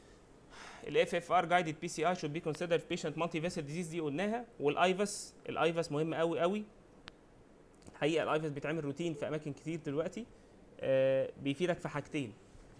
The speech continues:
في الليجن نفسها، رقم واحد الاسسمنت بتاعها، ودي حاجه شويه sophisticated. رقم اتنين الاوبتمايزيشن اوف ذا ستنت. رقم تلاته في حالات الانستنت ريستينوز او ترومبوزس بيقول لك،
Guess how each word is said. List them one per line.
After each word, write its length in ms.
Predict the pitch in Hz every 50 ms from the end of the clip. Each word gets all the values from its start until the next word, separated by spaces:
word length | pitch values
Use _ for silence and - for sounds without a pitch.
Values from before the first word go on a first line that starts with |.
| - - - - -
في 60 | - 135
الليجن 400 | 131 147 190 202 165 170 151 143
نفسها، 400 | 143 143 - 175 175 214 254 - - - - - - - - - - - - - - -
رقم 220 | 143 - 139 139
واحد 260 | 147 165 170 180 156 135
الاسسمنت 540 | 110 127 127 - 175 175 - 156 143 -
بتاعها، 320 | 151 - 185 208 208 226 196
ودي 180 | 180 175 180 190
حاجه 220 | - 180 175 180
شويه 300 | 165 - 165 170 175 165
sophisticated. 680 | 156 - 147 - - - - 151 - 190 190 - 208 - - - - - - - - - - - -
رقم 220 | 143 143 - 151 143
اتنين 280 | 143 - 175 185 175 156
الاوبتمايزيشن 680 | 135 - 147 - 151 143 139 139 143 180 190 190 185
اوف 140 | 131 143 135
ذا 80 | 131 143
ستنت. 380 | 143 - 190 208 240 - - - - - - - - - - - - - - - - - -
رقم 180 | 147 - 147 139
تلاته 320 | 143 - 165 190 190 185
في 80 | 160 -
حالات 240 | - 151 170 180 175
الانستنت 500 | 127 110 180 170 - - 180 180 - 156
ريستينوز 420 | 165 175 - - 160 175 170 156
او 140 | - 147 147
ترومبوزس 520 | 147 - 147 143 143 156 185 196 196 180
بيقول 240 | 151 147 147 160 170
لك، 100 | 165 156